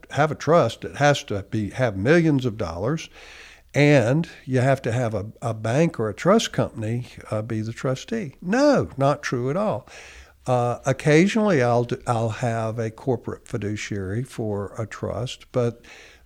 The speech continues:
the lion's share of trusts that we create, and the lion's share of trusts that are created by most attorneys,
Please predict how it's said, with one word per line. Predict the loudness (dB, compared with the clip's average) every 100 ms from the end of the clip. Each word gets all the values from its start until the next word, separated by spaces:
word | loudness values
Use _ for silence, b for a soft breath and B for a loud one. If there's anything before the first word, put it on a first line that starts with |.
| -4
the | -2
lion's | 0 2 4 4 2
share | 0 -2 -2
of | -4
trusts | -4 -2 -2 -4 -10
that | -10
we | -6 -6
create, | -6 -6 -6 -4 -6 -10 -12 -4
and | 0
the | 2
lion's | 2 0 -2
share | -4 -4 -4
of |
trusts | -6 -4 -4 -6
that | -6
are | -8
created | -6 -6 -4 -4 -6
by | -6
most | -2 -2 -4 -6
attorneys, | -12 -8 -8 -8 -10 -12 -14